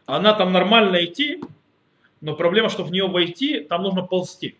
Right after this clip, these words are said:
Это тайный ход, по которому Циткияу убегал из Иерусалима, но всё равно его поймал Навуходоносор, и, в принципе, умер он у Циткияу в Вавилоне».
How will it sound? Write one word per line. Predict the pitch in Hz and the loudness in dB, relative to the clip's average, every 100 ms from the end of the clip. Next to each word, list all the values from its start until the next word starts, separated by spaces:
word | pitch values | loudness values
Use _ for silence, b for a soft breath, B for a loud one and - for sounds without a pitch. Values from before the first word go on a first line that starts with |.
| _ _ _ _ _ _ _ | _ _ _ _ _ _ _
Это | - 151 - 143 131 | -18 -16 -8 -4 -4
тайный | 127 175 175 185 | 0 2 2 0
ход, | - - - - _ _ _ _ _ _ 113 110 | -2 -4 -4 -18 _ _ _ _ _ _ -18 -10
по | |
которому | 147 156 175 170 | -6 -2 -2 -4
Циткияу | - 175 160 | -2 2 2
убегал | 160 180 220 - - | 0 4 6 6 0
из | 135 | -8
Иерусалима, | 147 - 202 262 | -10 -6 -4 -4
но | 202 | -4
всё | 190 | -6
равно | 190 196 175 | -6 -4 -2
его | 156 151 | -2 -2
поймал | 151 151 151 143 | -2 -2 -2 -4
Навуходоносор, | 156 147 - 135 185 208 175 - | -6 -10 -14 -12 -6 -4 -4 -4
и, | 180 175 - _ _ _ | -4 -4 -10 _ _ _
в | - | -6
принципе, | 165 170 170 - 160 | -2 -2 -2 -4 -2
умер | 220 196 185 | 4 4 4
он | 156 165 147 | 2 -2 -8
у | 139 | -14
Циткияу | - 151 147 | -6 -2 -2
в | 139 | -2
Вавилоне». | 151 147 135 92 | -2 0 -2 -6